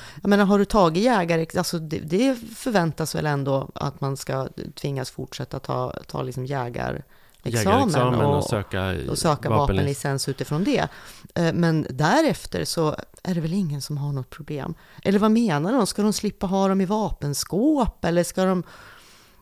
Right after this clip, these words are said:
Speaker 2: Jag vet inte. Jag vet inte. Men det, tydligen är det ett jättestort problem.
Speaker 1: Ja.
Speaker 2: Att, att det är s-, väldigt svårt att få tag på
Speaker 1: Men det
Speaker 2: vapen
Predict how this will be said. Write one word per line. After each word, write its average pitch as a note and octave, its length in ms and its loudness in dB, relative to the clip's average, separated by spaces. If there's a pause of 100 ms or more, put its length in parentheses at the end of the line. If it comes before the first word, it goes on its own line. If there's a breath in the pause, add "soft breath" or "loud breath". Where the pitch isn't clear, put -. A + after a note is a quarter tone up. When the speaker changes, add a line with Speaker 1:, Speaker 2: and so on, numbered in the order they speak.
(160)
Speaker 2:
Jag A#2+ 260 -8
vet D#3 200 -2
inte. C#3 380 -2 (220)
Jag C3+ 140 -2
vet D3 220 2
inte. C#3 260 -2
Men B2 200 4
det, C#3 80 2
tydligen D3 560 2
är C#3 140 4
det C3+ 80 4
ett - 180 -4
jättestort - 720 -2
problem. C3+ 460 -4
Speaker 1:
Ja. F3 60 -2
Speaker 2:
Att, A#3 200 2
att B2 200 -2
det - 100 -2
är G#2+ 40 0
s-, A#2 160 -8
väldigt A2+ 580 -4
svårt A2+ 320 -2
att G#2 60 -4
få G#2+ 80 -4
tag G#2 220 -2
på - 80 -4
Speaker 1:
Men B3 80 4
det B3+ 60 6
Speaker 2:
vapen - 80 4